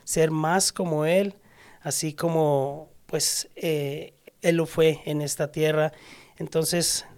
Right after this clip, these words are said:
agradecemos a usted, agradecemos a, a su familia, si es que está ahí con usted, que lo acompaña, usted que va manejando, usted que está trabajando. Muchas gracias por su amable atención. Este, pues, aquí seguimos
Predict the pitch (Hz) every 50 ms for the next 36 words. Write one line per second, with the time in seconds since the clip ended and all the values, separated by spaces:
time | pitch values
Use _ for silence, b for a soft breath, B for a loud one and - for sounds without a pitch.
0 | - - - 175 160 151 151 147 147 143 - 165 170 175 - 165 143 - - -
1 | 170 170 170 165 160 156 147 143 - 160 151 156 156 147 - - 160 143 143 143
2 | 143 143 147 156 165 170 170 143 135 - - - 151 - 151 143 147 151 156 156
3 | 156 165 180 185 180 - - 151 143 - - 165 139 - - - - 151 151 147
4 | 151 151 147 151 147 147 165 147 143 139 - - 151 156 - 160 156 151 147 151
5 | 147 147 160 156 175 190 202 208 214 185 147 - 175 - - 160 156 156 156 147
6 | 143 139 131 127 - 170 170 175 180 175 175 160 - 165 156 - 156 - 165 156
7 | - 156 160 160 - - 170 170 175 180 185 185 B B B B B B B B
8 | B B B B 165 175 175 - 190 165 160 156 160 156 - - 180 160 - -
9 | 156 143 - 175 151 147 151 156 160 160 170 160 160 - 156 147 - - 226 254
10 | 262 254 220 180 - - - - 156 156 147 156 170 185 - 196 180 - - 214
11 | 208 - 226 220 202 - - 240 220 196 202 202 208 220 214 214 -